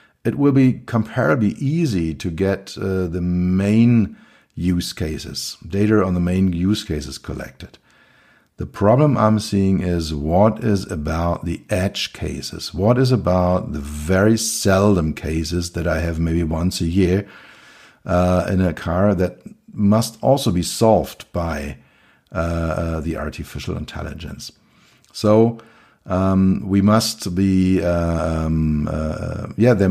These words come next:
there must be a, a very careful and, and large data collection. And it's not there for every kind of application that we have.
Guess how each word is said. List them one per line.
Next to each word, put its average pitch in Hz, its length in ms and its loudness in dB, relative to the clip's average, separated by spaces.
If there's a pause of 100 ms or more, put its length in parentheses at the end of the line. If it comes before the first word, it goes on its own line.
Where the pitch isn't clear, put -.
(120)
there 95 120 0
must 101 260 0
be 87 300 2
a, 85 80 -2
a 82 480 -4
very 92 300 2
careful 87 600 0
and, 82 180 0
and 82 200 -2
large 87 420 0
data 87 240 0
collection. - 640 -10 (260)
And 85 380 -2
it's - 240 -4
not 95 460 4 (200)
there 90 300 0
for - 320 -6
every 90 240 0
kind 82 260 -2
of 78 120 -6
application 76 600 -8
that 73 140 -14
we - 80 -20
have. - 300 -20